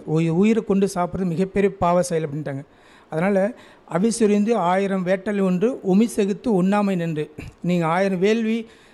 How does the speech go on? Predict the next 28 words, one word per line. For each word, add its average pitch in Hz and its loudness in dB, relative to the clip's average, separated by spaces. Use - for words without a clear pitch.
நீங்க 180 -2
யாகம் 208 2
செய்வதை 185 2
காட்டிலும் 170 -2
ஒரு 175 0
உயிர் 208 2
கொல்லாமல் 196 2
இருப்பது 185 -4
மிகப்பெரிய 214 0
சிறப்பு 196 -2
அப்படின்ட்டாங்க 165 -4
ஆசான். 151 -6
இந்த 175 2
வகையில 214 2
சொல்லக்கூடிய 185 0
ஒரு 170 0
அற்புதமான 220 -2
கடவுள் 190 -2
தான் 226 -2
நம்ம 165 0
குருநாதர். 160 2
நமக்கு 170 -4
வந்து 190 0
தந்தையாக, 196 2
தாயாக 185 0
வந்து 175 0
கருணை 202 0
கொண்டு 175 2